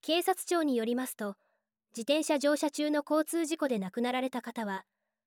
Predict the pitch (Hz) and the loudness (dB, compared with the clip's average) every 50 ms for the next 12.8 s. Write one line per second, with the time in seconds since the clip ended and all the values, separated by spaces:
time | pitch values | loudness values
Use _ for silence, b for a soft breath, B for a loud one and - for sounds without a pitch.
0 | _ _ _ _ - 254 277 - - 262 214 214 202 - 302 320 330 311 285 240 | _ _ _ _ -2 0 0 2 0 0 -2 0 0 0 2 2 2 2 2 0
1 | 214 202 - 277 311 339 302 285 254 214 185 - - 208 214 233 262 262 - 294 | -2 -4 -2 0 0 0 2 0 0 -2 -4 -4 -4 -4 -2 0 0 0 0 0
2 | 277 277 277 269 269 262 - - 277 262 254 233 214 196 - _ _ _ _ _ | 0 0 2 0 0 -2 -2 -4 -4 -4 -2 -4 -6 -8 -10 _ _ _ _ _
3 | _ _ _ _ _ _ _ _ _ - 339 359 370 349 339 311 - - 233 208 | _ _ _ _ _ _ _ _ _ 0 2 2 2 2 2 0 0 0 0 0
4 | 185 - 208 - - 262 277 285 294 277 - - 302 311 302 320 311 - 302 - | -2 -4 -6 -4 0 2 2 2 2 0 0 0 0 0 0 0 0 -2 -4 -4
5 | - 208 - 202 - 226 220 214 196 - - - 269 254 262 - - 220 196 190 | -6 -10 -10 -10 -8 -6 -6 -6 -6 -8 -8 -6 -4 -4 -4 -4 -4 -4 -4 -4
6 | 190 - _ _ _ _ _ _ _ _ _ _ - - 226 - 285 285 302 311 | -6 -8 _ _ _ _ _ _ _ _ _ _ -8 -6 -4 0 2 2 4 2
7 | 311 294 - 320 311 311 294 302 - 285 277 285 269 262 240 - 247 240 240 240 | 2 0 0 0 0 0 0 0 -2 -2 -2 0 0 0 0 0 -2 -2 -2 -2
8 | 262 - 262 240 233 269 285 - 269 226 220 208 - 254 254 247 240 240 254 269 | -2 0 0 0 0 -2 -2 -2 -2 -2 -2 -2 -2 -2 -2 -2 0 0 0 0
9 | 226 277 294 311 311 339 - 339 - 302 247 226 214 - - 214 196 180 185 190 | 0 0 0 -2 -2 -2 -2 -2 -2 -2 -4 -4 -4 -6 -6 -6 -6 -6 -8 -10
10 | - - - _ _ _ _ _ _ _ _ _ _ _ - 370 370 392 370 370 | -10 -14 -16 _ _ _ _ _ _ _ _ _ _ _ -2 0 0 2 2 0
11 | 339 - - 269 240 208 - - 202 - 240 233 240 240 226 - 226 214 - _ | 0 -2 -2 -2 -2 -2 -4 -8 -8 -2 0 0 0 0 -2 -4 -6 -8 -8 _
12 | _ _ - - 240 220 262 294 320 285 311 330 - 285 240 202 | _ _ -6 -2 0 2 4 4 4 2 0 0 0 0 0 0